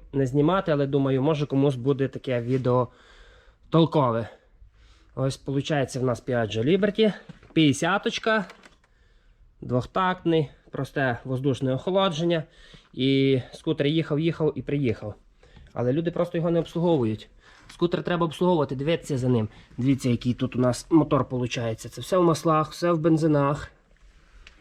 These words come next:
Повністю. Ніхто це навіть, напевно, і не мив. І то або мили, і то дуже давно. Дивіться, стан карбюратора.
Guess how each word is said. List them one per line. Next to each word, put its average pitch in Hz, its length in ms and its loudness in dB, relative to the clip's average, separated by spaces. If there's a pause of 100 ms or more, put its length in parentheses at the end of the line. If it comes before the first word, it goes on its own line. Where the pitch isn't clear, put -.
(400)
Повністю. 160 580 4 (1080)
Ніхто 156 260 -2
це 175 100 2
навіть, 160 320 0
напевно, 156 400 2
і 147 60 4
не 147 100 4
мив. 160 260 2 (140)
І 135 60 -16
то 143 100 -4
або 135 240 -2 (120)
мили, 160 280 2
і - 80 -4
то 156 100 -4
дуже 147 220 0
давно. 139 260 2 (300)
Дивіться, 151 260 0
стан 156 200 2
карбюратора. 147 560 0